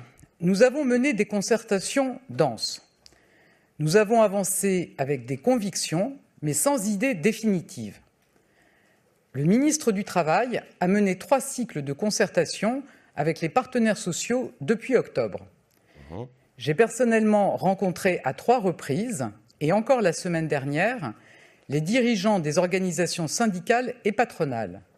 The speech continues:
Speaker 2: Mhm.
Speaker 1: Chacun a participé aux discussions. J'ai également rencontré tous les présidents de groupes parlementaires à plusieurs reprises, spécifiquement sur la question des retraites. Ce dialogue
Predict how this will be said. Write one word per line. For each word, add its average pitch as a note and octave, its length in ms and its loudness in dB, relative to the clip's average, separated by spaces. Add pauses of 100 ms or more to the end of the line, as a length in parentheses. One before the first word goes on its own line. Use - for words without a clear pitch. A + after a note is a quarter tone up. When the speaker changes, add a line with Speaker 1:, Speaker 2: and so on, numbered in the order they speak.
(240)
Speaker 2:
Mhm. C3+ 160 -10 (120)
Speaker 1:
Chacun C4+ 600 0 (180)
a - 80 0
participé B3 680 -4
aux G#3 100 0
discussions. D3 600 -10 (1600)
J'ai C#3 180 2
également A3+ 360 2
rencontré F#3+ 760 -2
tous E4 140 2
les D4 100 2
présidents G3+ 540 0
de D#3 80 -2
groupes A3 260 -2
parlementaires E3 840 0
à A#2+ 60 -8
plusieurs G#3 460 0
reprises, D#3+ 600 -4 (340)
spécifiquement A#3+ 1040 -2
sur - 240 0
la B3 80 4
question A#3+ 380 -2
des G3+ 100 2
retraites. B2 560 -6 (1400)
Ce - 160 -2
dialogue B3 480 0